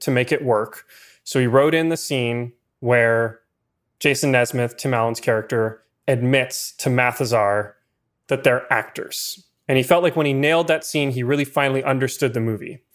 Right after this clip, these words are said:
And the second thing he realized is that this was not an Earthbound movie. This was a space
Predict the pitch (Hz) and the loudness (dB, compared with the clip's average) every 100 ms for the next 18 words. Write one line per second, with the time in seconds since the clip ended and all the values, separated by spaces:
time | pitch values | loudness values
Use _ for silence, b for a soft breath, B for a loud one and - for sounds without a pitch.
0 | b b 127 120 202 202 196 170 160 147 | b b -4 0 2 2 0 0 2 4
1 | 135 127 127 - - _ _ - 123 131 | 4 2 -2 -8 -20 _ _ -8 0 0
2 | - 165 185 160 143 139 143 - _ _ | 2 0 0 0 2 2 0 -6 _ _
3 | _ - 131 151 135 - 131 117 113 113 | _ -6 -2 0 0 2 2 2 0 0
4 | 113 104 - _ _ 147 147 185 180 185 | -2 -4 -10 _ _ -4 0 0 2 0
5 | - - 131 123 - - - | 0 0 0 0 -4 -12 -8